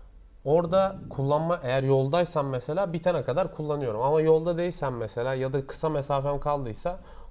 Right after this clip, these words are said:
o süreç önemli değil. Eve geldiğim zaman şarjı takıyorum. Ha, Cardo'larda mesela ekstradan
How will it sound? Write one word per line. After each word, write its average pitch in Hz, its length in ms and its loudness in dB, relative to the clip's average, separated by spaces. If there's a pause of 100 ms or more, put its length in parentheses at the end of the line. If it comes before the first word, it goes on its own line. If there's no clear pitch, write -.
o 180 120 -2
süreç 170 340 -2
önemli 160 400 0
değil. 165 280 -4
Eve 151 200 -2
geldiğim 151 380 -2
zaman 135 240 0
şarjı 139 400 -4
takıyorum. 131 420 -4 (360)
Ha, 165 280 0 (280)
Cardo'larda 160 540 2
mesela 165 480 -2
ekstradan 156 600 -4